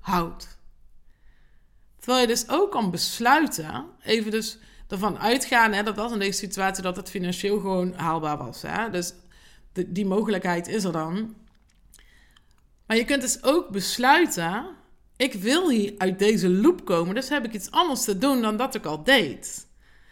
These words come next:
Ik heb van mijn omgeving te veranderen, ik heb een nieuwe overtuiging aan te nemen,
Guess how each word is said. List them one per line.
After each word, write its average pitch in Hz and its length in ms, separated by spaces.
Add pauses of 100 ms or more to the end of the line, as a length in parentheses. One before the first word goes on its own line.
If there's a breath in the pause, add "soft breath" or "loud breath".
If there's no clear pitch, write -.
(180 soft breath)
Ik 202 140
heb 208 160
van 190 140
mijn 123 120
omgeving 247 440
te 240 120
veranderen, 202 680
ik 180 140
heb 185 180
een 170 60
nieuwe 165 200
overtuiging 226 720
aan 190 220
te 190 100
nemen, 175 460